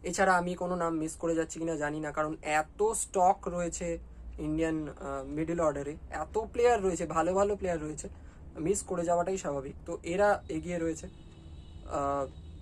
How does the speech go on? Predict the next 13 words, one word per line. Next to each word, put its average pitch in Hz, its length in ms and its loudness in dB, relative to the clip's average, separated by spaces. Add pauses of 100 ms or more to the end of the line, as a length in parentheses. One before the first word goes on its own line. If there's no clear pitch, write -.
(320)
অলরাউন্ডার 180 560 6
ডিপার্টমেন্টে 175 680 0
definitely 165 480 -2
দুবেকে 147 380 -4
তো 160 100 -4
আগে 143 240 0
বলেই 151 280 -2
দিয়েছি 156 240 -4
মিডল 143 260 -4
অর্ডারে, 139 360 -4
তো 151 80 -8
দুবে 147 340 -4
রয়েছে, 165 340 -2